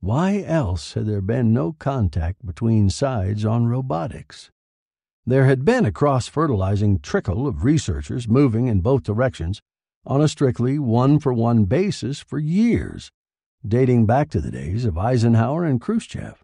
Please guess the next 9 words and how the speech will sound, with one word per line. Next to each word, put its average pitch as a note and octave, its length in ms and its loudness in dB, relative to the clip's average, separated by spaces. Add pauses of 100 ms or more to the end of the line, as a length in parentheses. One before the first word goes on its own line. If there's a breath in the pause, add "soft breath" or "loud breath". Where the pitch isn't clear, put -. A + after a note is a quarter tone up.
(400)
There D#3+ 160 -4
were D#3+ 200 4
a C#3 80 4
great F3 440 2
many B2+ 300 6
good C3 400 2
motives F3+ 560 2
for - 200 -12
that, G1+ 360 -12